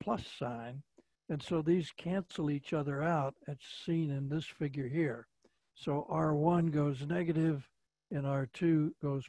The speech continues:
positive. We could think then of this soap bubble as being a film, uh, which has been deposited on a substrate of air. <laughs>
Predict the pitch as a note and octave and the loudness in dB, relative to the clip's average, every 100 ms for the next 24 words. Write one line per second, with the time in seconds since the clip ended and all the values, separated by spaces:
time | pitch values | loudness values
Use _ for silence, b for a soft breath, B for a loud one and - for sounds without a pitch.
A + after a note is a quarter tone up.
0 | - E3 D#3 B2 A#2 B2 - _ _ _ | -4 0 2 0 -6 -14 -20 _ _ _
1 | _ _ _ _ _ _ _ _ _ D#3 | _ _ _ _ _ _ _ _ _ -2
2 | D3 C#3+ - C4+ D4+ - D3+ C#3 C#3 D3 | -2 -4 -4 -4 -2 0 0 0 0 -2
3 | C#3 - - F#3 C#4 - - A#2+ A#2 A#2 | -4 -8 0 2 2 4 4 4 -2 -10
4 | B2+ E3 _ _ D#3 D3+ - F3+ E3 D3+ | -12 -16 _ _ -6 -4 2 2 4 0
5 | C#3+ - A3 G#3+ D#3 C#3+ C#3 - _ _ | -4 -2 2 4 4 0 -4 -10 _ _
6 | _ _ _ _ - D3 D#3 - D#4+ _ | _ _ _ _ -2 -2 -2 -8 -20 _
7 | - C4 D#3 - E3 D3+ B2+ E3 D3+ C#3 | -10 -6 -6 -2 -2 -2 -2 -2 -2 -4
8 | - D#3+ E3+ D3+ D3 C#3+ - - D3+ C3+ | 4 6 6 2 0 -2 -4 -6 -4 -4
9 | B2+ - F3+ C#3+ - D3+ D3 - C#3+ C3+ | -4 0 0 0 -4 -2 -2 -4 -8 -8
10 | - F3 E3+ B2 - - _ _ _ _ | -4 -2 0 -2 -6 -14 _ _ _ _
11 | _ _ _ _ _ - | _ _ _ _ _ -14